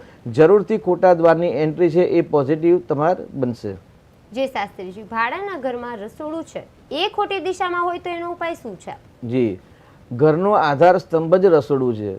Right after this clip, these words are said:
Speaker 1: કેમ કે આપણે એવું કહીએ છીએ, ગુજરાતીમાં કહેવત છે કે ભાઈ અન્ન તેવો ઓટકાર, તમે જેવું અન્ન ગ્રહણ કરો છો તેવા જ તમારા વિચાર વાયુ ઉત્પન્ન થાય છે. જો આપણા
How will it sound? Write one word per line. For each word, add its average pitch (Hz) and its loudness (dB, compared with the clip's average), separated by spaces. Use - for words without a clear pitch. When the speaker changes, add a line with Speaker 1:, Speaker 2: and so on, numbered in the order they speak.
Speaker 1:
કેમ 160 2
કે 175 4
આપણે 170 4
એવું 165 -2
કહીએ 151 2
છીએ, 156 4
ગુજરાતીમાં 143 0
કહેવત 147 0
છે 139 2
કે 151 4
ભાઈ 165 4
અન્ન 208 2
તેવો 175 4
ઓટકાર, 113 0
તમે 156 4
જેવું 165 4
અન્ન 165 0
ગ્રહણ 160 2
કરો 165 6
છો 143 2
તેવા 156 6
જ 214 2
તમારા 175 4
વિચાર 156 2
વાયુ 165 6
ઉત્પન્ન 139 -2
થાય 120 2
છે. 107 -4
જો 196 6
આપણા 190 4